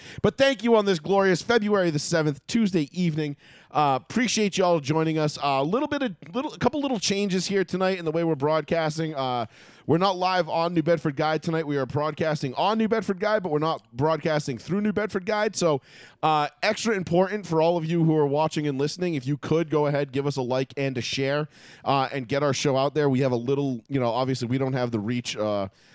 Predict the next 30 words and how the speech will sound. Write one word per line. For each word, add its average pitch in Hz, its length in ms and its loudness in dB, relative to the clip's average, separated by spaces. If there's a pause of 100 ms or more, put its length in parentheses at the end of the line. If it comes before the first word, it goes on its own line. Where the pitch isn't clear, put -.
(280)
we 147 100 2
don't 139 100 0
have 131 120 -2
a 117 40 -4
hundred 135 300 -4
and 120 100 -8
fourteen 131 460 -4
thousand 127 560 -2
people, 131 400 -2 (380)
uh, 120 280 0 (140)
that 135 140 0
we 135 100 0
have 127 140 0
access 131 420 -2
to 139 240 -2
through 127 160 -6
New 127 120 0
Bedford 123 360 -4
Guide, 127 300 0
the 104 60 -6
Tri-Town 127 480 -2
Guide, 120 260 -2
Fairhaven 120 320 0
Guide, 120 280 -2
et 113 100 -8
cetera, 120 280 -2
et 110 80 -8
cetera, 113 220 0
et 98 60 -4
cetera. 147 340 0